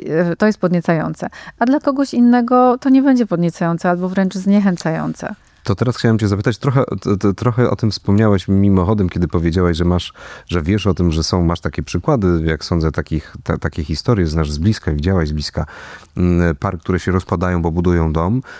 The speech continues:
Speaker 2: To chciałem zapytać o takie, mm, wydarzenia ekonomiczne, mówiąc ogólnie w naszym życiu, jak na przykład wspólny kredyt hipoteczny,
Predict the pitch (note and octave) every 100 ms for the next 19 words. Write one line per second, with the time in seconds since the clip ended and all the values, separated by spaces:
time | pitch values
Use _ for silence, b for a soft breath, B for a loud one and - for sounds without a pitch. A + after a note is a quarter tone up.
0 | B - F#2 A#2 G#2 G#2+ A#2 - G#2+ G#2
1 | A2+ G#2+ - G2 F2 F2+ F2 G2+ F#2+ F#2+
2 | A#2+ A#2 - - G2+ G2+ A#2 - F2+ E2
3 | D#2+ - E2+ F#2+ G#2 D#2+ F2 - E2 D#2+
4 | D2+ D#3 - A2+ - - - - - -
5 | C3 G2 F2 F2+ E2+ - - F#2 F2 F2
6 | E2+